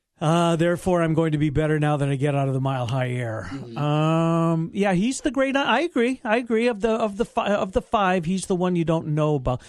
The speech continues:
Speaker 1: Mike Montgomery wants to start, but they're, he's going back to the bullpen,
Speaker 2: which is fine, right?
Speaker 1: Mm-hmm.
Speaker 2: Swing guy that can do a lot of things for
Speaker 1: And
Speaker 2: you.
Speaker 1: Madden goes to, I mean, in the, in the dog days of summer, Joe Madden is, he finds a sixth starter,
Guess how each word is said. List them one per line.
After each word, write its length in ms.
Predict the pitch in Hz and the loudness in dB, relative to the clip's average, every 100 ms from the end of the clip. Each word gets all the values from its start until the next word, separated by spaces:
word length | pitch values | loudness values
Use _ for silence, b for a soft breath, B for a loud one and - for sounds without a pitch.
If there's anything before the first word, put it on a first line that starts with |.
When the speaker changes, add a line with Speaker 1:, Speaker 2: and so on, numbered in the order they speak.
| B | B
Speaker 1:
Mike 240 | 156 233 262 | 0 0 0
Montgomery 420 | 254 208 208 202 | -2 0 2 2
wants 420 | 151 151 185 - | 2 2 0 -4
to 120 | - 185 | -6 -6
start, 380 | - 208 220 | -2 0 0
but 140 | 190 127 | -2 -2
they're, 260 | 156 185 - - 196 | 0 0 -2 -2 0
he's 300 | 160 180 - | 0 -2 -2
going 200 | 240 226 | -2 0
back 200 | 185 214 | -2 -4
to 80 | 170 | -4
the 80 | 127 | -2
bullpen, 480 | 139 - 110 92 95 _ | 0 0 -2 -4 -14 _
Speaker 2:
which 720 | 120 123 131 - - - - | -20 -14 -12 -12 -14 -16 -14
is 160 | 139 - | -14 -4
fine, 280 | 202 226 117 | -2 -2 -2
right? 180 | 131 160 | 0 2
Speaker 1:
Mm-hmm. 260 | 175 254 320 b b | 2 0 -4 b b
Speaker 2:
Swing 340 | - 151 175 180 | -12 -4 0 2
guy 200 | 175 175 | 2 2
that 120 | 165 | 0
can 100 | 147 | -4
do 120 | 135 | -6
a 60 | 120 | -6
lot 180 | 107 143 | -8 -8
of 80 | 160 | -6
things 220 | 165 - | -6 -4
for 60 | 156 | 0
Speaker 1:
And 180 | 165 196 | 2 2
Speaker 2:
you. 40 | |
Speaker 1:
Madden 340 | 202 196 226 | 2 0 0
goes 260 | 220 220 214 | 0 0 0
to, 100 | 233 | -2
I 40 | |
mean, 380 | 175 208 208 180 | 0 0 0 0
in 400 | 180 170 175 165 | -2 -2 0 0
the, 140 | 160 165 | 2 0
in 100 | 165 | 0
the 100 | 151 | 0
dog 280 | 127 143 165 | 0 0 0
days 240 | 185 190 196 | -2 -2 -4
of 80 | |
summer, 260 | - 190 208 | -2 0 0
Joe 200 | 156 147 | 0 0
Madden 340 | 175 175 190 190 | 2 0 2 0
is, 220 | 127 - | -2 -6
he 320 | 143 127 135 | -8 -6 -4
finds 340 | - 165 190 | -2 0 0
a 40 | 208 | -4
sixth 280 | - - - | -6 -8 -6
starter, 420 | 269 269 156 | -2 0 0